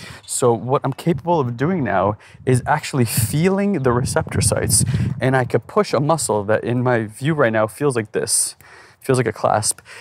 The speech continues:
And I can close the receptor site so that it stops getting hit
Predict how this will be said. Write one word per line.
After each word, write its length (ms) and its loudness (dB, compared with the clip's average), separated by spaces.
And 140 2
I 80 0
can 200 -2
close 460 0
the 120 0
receptor 420 -4
site 440 -2
so 160 -6
that 120 0
it 140 0
stops 400 -2
getting 440 -2
hit 220 0